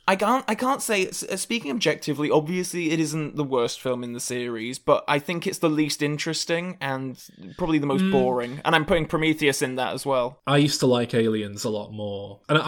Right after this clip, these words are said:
Speaker 2: I, I've never thought it was as good as Alien, for the record, but, um, I went back to rewatch these fairly recently, and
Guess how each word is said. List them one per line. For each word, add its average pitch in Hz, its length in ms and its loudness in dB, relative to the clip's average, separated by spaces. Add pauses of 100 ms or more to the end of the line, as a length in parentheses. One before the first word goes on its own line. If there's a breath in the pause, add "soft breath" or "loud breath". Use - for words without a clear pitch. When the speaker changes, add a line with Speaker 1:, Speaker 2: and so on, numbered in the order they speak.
(200)
Speaker 2:
I, 170 140 6
I've 160 100 6
never 165 200 6
thought 123 220 6
it 107 60 2
was 110 140 -6
as 113 80 -6
good 110 160 -2
as 107 100 -4
Alien, 98 400 -6
for - 80 -16
the 107 100 -12
record, 104 420 -14
but, 104 220 -6 (460 loud breath)
um, 101 640 -8 (340)
I 127 80 0
went 135 160 4
back 120 160 0
to 127 120 -2
rewatch 107 360 0
these 101 180 -6
fairly 131 760 -2
recently, 139 840 -6 (100)
and 104 520 -8